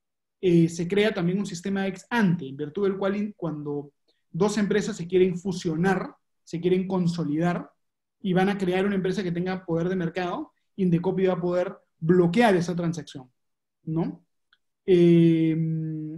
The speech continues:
eso es un, eso es lo que está ocurriendo. Ante esto yo quiero hacer varias críticas. Primero, una crítica formal. Yo creo que este es evidentemente un abuso muy grave, una desnaturalización muy grave de lo que deben ser los decretos de urgencia.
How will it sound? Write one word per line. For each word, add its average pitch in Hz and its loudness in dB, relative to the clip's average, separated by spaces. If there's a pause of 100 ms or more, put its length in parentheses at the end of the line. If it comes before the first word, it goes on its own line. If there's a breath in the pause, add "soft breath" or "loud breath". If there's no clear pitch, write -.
(160)
eso 190 0
es 180 -4
un, 196 -2
eso 185 -2
es 175 -2
lo 175 -2
que 170 -6
está - -12
ocurriendo. 156 -8
Ante 185 0
esto 214 -2
yo 226 0
quiero 214 -2
hacer 202 -4
varias 185 -2
críticas. - -6 (360)
Primero, 185 4
una 226 4
crítica 196 -2
formal. 156 -6 (580)
Yo 180 2
creo 202 4
que 196 -2
este 196 -6
es 208 -6
evidentemente 180 0
un 185 -2
abuso 175 -2
muy 196 2
grave, 190 2
una 196 -4
desnaturalización 165 -6 (240)
muy 202 0
grave 196 2
de 165 -6
lo 147 -8
que 151 -8
deben 175 -2
ser 170 -6
los 185 -4
decretos 151 -8
de 147 -16
urgencia. 170 -6